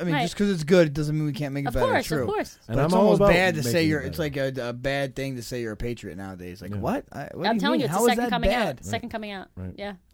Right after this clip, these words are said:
Speaker 1: Yeah.
Speaker 3: It's sca-, listen, uh, November, I,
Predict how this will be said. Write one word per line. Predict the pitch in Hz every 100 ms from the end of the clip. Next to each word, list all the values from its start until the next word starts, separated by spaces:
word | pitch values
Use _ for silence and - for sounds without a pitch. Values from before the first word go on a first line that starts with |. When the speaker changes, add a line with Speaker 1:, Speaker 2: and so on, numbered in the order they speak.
| - 120
Speaker 1:
Yeah. | 117
Speaker 3:
It's | 120
sca-, | - 135 -
listen, | 123 - 98 80 - _ -
uh, | 113 _
November, | 110 107 107 110 101 95 92 - _ _
I, | -